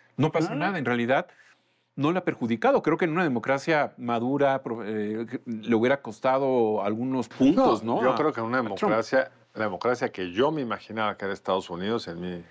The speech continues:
Speaker 3: error total, no le hubiera permitido ser candidato, punto.
Speaker 1: Exactamente.
Speaker 3: Y eso es lo que muchos también creyeron, digamos. Hubo un comité investigador
Speaker 1: Sí.
Speaker 3: que algunos republicanos participaron, incluida la entonces diputada Cheney,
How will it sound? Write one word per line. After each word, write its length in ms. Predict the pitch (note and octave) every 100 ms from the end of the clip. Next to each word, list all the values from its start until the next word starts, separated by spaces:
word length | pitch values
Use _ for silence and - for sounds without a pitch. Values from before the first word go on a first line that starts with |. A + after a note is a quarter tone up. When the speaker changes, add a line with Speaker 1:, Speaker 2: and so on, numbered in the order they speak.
| -
Speaker 3:
error 360 | G#2 G2 G#2+ G#2
total, 480 | A2+ - G2+ A2 - _ _ _ _ _ _
no 200 | G2+ A2+
le 80 | C#3
hubiera 200 | C#3+ D3+
permitido 360 | C3 G#2+ - A#2+
ser 200 | B2+ A#2
candidato, 600 | B2+ F#2+ E2+ A#2+ - F2
punto. 460 | - C#3+ D3 -
Speaker 1:
Exactamente. 540 | E2 - D#2 - - - -
Speaker 3:
Y 140 | A2 A#2
eso 180 | A#2 F3
es 60 |
lo 100 | D3
que 100 | -
muchos 500 | G2 A#2+ C#3 E3 D3+
también 320 | - G2 G#2 A#2
creyeron, 500 | D3+ F3 A#3 D3+ F#2
digamos. 300 | E2+ E2+ G#2
Hubo 120 | A#2+
un 100 | B2
comité 500 | A2+ G2 F2+ G#2+ B2
investigador 840 | A#2+ G2+ F#2 - F#2 F2 A2+ C3
Speaker 1:
Sí. 60 | C3
Speaker 3:
que 60 | F2
algunos 460 | F2+ A2 A2 G2+
republicanos 580 | G2+ - F2+ F#2 G2+ G#2
participaron, 720 | F#2+ E2+ - - A2 C3 G#2+
incluida 500 | F2+ F2 F#2+ G2 G2
la 280 | F#2+ E2+ E2+ - - - -
entonces 280 | G2+ G#2+ F#2+
diputada 440 | G2+ F#2+ G#2 G#2
Cheney, 460 | - A2+ A2+ A2